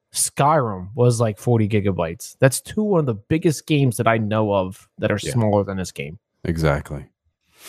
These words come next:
Speaker 1: And also, when's Witcher three coming to the Switch? By,
Speaker 2: <laughs>
Speaker 1: by, uh, what's that company? Blue Point? Not Blue Point. Uh, uh, Panic Button. You know
Speaker 2: There
Speaker 1: it's
Speaker 2: you go.
Speaker 1: coming, right? You know it's coming.
Speaker 2: Turtle Rock Studios, the developer that created the series and went on to make Evolve.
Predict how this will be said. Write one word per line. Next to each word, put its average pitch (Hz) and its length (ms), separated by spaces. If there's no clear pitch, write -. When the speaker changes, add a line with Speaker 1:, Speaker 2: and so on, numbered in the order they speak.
Speaker 1:
And 123 120
also, 131 300
when's 120 280
Witcher 120 300
three 110 240
coming 101 240
to 92 60
the - 80
Switch? - 480
By, 92 340
Speaker 2:
<laughs> - 320
Speaker 1:
by, 107 340
uh, 98 220
what's 117 220
that 123 160
company? 123 320
Blue 113 240
Point? 135 300
Not 110 160
Blue 95 140
Point. 92 320
Uh, 92 380
uh, 104 120
Panic 131 340
Button. 95 280
You 120 80
know 120 100
Speaker 2:
There 101 80
Speaker 1:
it's 85 60
Speaker 2:
you 78 60
go. 107 60
Speaker 1:
coming, 85 180
right? 98 220
You 117 80
know 101 60
it's - 100
coming. - 260
Speaker 2:
Turtle 165 240
Rock 156 200
Studios, 123 540
the 107 80
developer 104 520
that 80 200
created 98 380
the 92 100
series 101 500
and 87 140
went 95 260
on 117 300
to - 160
make 98 360
Evolve. 80 920